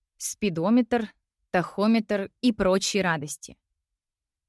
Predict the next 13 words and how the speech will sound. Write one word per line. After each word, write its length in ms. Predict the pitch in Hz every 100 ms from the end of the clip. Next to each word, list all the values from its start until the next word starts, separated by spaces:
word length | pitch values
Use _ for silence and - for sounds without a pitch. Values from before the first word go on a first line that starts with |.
| -
Но 180 | 185
есть 420 | 180 190 294 285 -
еще 360 | 214 - 247
и 160 | 254 240
небольшой 580 | 220 190 190 - 247 262
плоский 500 | 202 208 220 - 233
экранчик 680 | 240 - 240 208 156 - -
чуть 240 | - 196
справа. 500 | - - 240 170 151 - _ _ _ _ _ _ _ _ _ _ _ _ _ -
Он 200 | 262 392
расположен 800 | 339 302 - 220 240 240 233 214
над 160 | 208
магнитолой 880 | 190 190 175 165 233 294 302 269 254